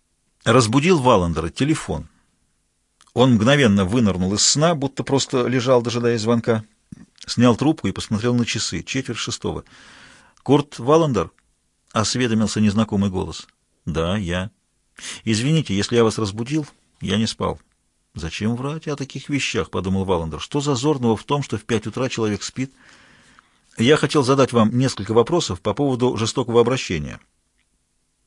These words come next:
Валандер тотчас забыл про сон. Сел в кровати. Звонивший назвал свое имя и газету, для которой работает.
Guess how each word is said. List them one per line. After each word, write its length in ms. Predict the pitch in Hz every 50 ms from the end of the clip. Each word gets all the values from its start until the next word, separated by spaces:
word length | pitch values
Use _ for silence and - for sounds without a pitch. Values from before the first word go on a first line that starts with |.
| _ _ _ _ _ _ _ _ _ _ - 80
Валандер 500 | 78 95 104 110 113 117 107 101 107 90
тотчас 400 | - - - 120 - - - 104
забыл 380 | 90 90 117 123 113 98 80 71
про 180 | - 82 92
сон. 300 | 90 - - 92 73 69 - _ _ _ _ _ _ _ _ _ _ _
Сел 240 | - - - 110 107
в 80 | - -
кровати. 540 | - 95 95 98 110 131 143 - - 127 - _ _ _ _ _ _ _ _ _ _ _ _ _ _ _ -
Звонивший 540 | 95 90 107 127 139 151 143 - - 113
назвал 300 | 107 113 107 107 117 110
свое 280 | 104 - 104 98 95 104
имя 320 | - - 139 160 170 165 160
и 120 | - 120
газету, 420 | 104 107 110 98 113 151 156 135 101
для 120 | 87 90
которой 280 | - 101 - 127 120 113
работает. 640 | 117 117 104 95 80 - - - - _ _ _